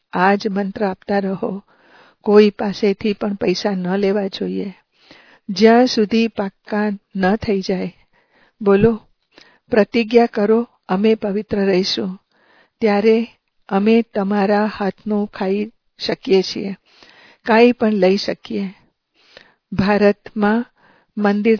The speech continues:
તો ઘણા છે, બધા છે. ભારતમાં તો ઘણા બધા મંદિર છે. ફોરેનર્સ અર્થાત વિદેશી વગેરે જે પણ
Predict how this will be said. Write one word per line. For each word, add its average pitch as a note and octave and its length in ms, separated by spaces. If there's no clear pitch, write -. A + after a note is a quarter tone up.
તો G3 100
ઘણા F#3 400
છે, G3 360
બધા A3+ 360
છે. G3 400
ભારતમાં G3+ 680
તો A3+ 420
ઘણા G3+ 400
બધા G3+ 520
મંદિર F#3+ 380
છે. G3 340
ફોરેનર્સ G3+ 600
અર્થાત G3 380
વિદેશી G3+ 540
વગેરે G3 420
જે F3+ 180
પણ G#3+ 260